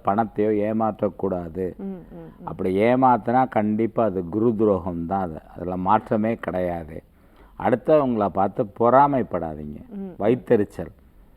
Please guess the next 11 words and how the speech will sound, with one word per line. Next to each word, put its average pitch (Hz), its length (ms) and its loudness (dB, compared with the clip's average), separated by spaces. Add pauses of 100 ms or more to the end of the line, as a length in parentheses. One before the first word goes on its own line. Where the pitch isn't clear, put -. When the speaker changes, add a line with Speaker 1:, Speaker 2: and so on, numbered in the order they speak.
(580)
Speaker 1:
இன்னைக்கு 98 260 -4
இந்த 98 140 -2
பொறாமை 139 600 6
உணர்வு 113 380 0
வந்து 113 360 2
உங்களுடைய 98 400 0
செல்வத்தை 147 1040 2
கண்டிப்பாக 117 840 2 (120)
தடுக்கும். 104 520 0 (460)
Speaker 2:
புரியுது. 165 220 -12
Speaker 1:
ஆச்சுங்களா? 98 600 -4